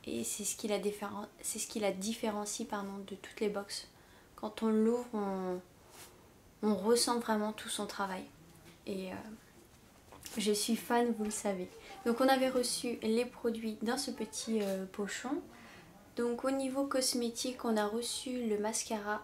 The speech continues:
de la marque Avril. Donc ce mascara, vous en avez certainement entendu parler un petit peu partout. Soit on l'aime, soit on l'aime pas. Pour ma part, je l'ai déjà testé et je ne l'aime pas du tout.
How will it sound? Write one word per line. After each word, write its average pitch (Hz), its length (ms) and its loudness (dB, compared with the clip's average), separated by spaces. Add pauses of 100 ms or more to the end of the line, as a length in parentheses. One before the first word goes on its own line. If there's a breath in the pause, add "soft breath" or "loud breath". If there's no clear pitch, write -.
de 202 160 -2
la 190 100 -2
marque 277 420 -4
Avril. 185 440 -2 (560 loud breath)
Donc 208 100 -6
ce - 100 -4
mascara, 202 400 -2
vous 226 160 0
en 196 140 0
avez 185 100 -2
certainement 226 520 2
entendu 202 340 -2
parler 196 240 -4
un 190 80 -4
petit 175 180 -6
peu - 140 6
partout. 226 380 -2 (1400 loud breath)
Soit - 200 0
on 214 100 8
l'aime, 208 280 4
soit 226 200 -2
on 202 40 2
l'aime 196 240 0
pas. 190 220 0 (640 loud breath)
Pour 226 160 4
ma 208 180 6
part, 226 260 8
je 233 80 6
l'ai 196 460 4
déjà 208 280 4
testé 220 640 2
et 196 60 0
je 196 100 0
ne 190 100 0
l'aime 185 200 -2
pas 226 160 2
du 226 180 2
tout. 220 240 -4